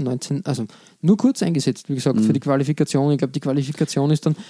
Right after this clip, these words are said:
Speaker 1: ziemlich desaströs gegen Südkorea und China verloren gegangen.
Speaker 2: Ja, aber es waren damals in der Qualifikation nicht so viele Spiele, das darf man auch nicht vergessen.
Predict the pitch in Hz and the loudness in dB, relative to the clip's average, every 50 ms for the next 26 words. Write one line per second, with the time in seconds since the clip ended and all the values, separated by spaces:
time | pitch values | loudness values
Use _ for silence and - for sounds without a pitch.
0 | - - - - - 175 185 196 202 180 - 160 151 - 160 151 - - 127 131 | -20 -16 -8 2 4 6 6 6 4 4 2 0 0 2 0 -2 0 0 2 4
1 | 143 180 180 - - - - 143 135 127 143 143 139 135 127 - - 170 - - | 4 4 2 0 -4 -4 -2 -2 0 0 0 0 0 0 -2 0 0 0 0 2
2 | - 156 131 127 131 143 135 131 131 - - - 156 175 170 139 127 127 120 123 | -2 0 0 2 2 2 2 0 -2 -2 -2 0 2 2 2 2 2 2 2 2
3 | 131 156 147 143 131 - 92 87 92 104 110 113 107 107 107 107 104 98 95 98 | 0 0 -2 -2 -2 0 2 4 4 4 4 4 4 2 2 0 2 2 2 2
4 | 107 104 107 107 104 101 98 92 101 107 98 107 101 - 104 95 98 104 107 107 | 2 2 0 -2 0 2 2 2 2 2 0 0 0 0 0 2 2 2 0 0
5 | 104 101 101 95 90 - - 98 101 101 - - 92 92 92 90 90 85 - 87 | 0 0 0 -2 -4 -4 -4 -2 -2 -2 0 0 0 0 2 0 0 -2 -4 -4
6 | 82 85 71 76 85 - - - 69 69 - - - 85 | -4 -4 -4 -4 -6 -8 -8 -8 -8 -8 -8 -10 -12 -14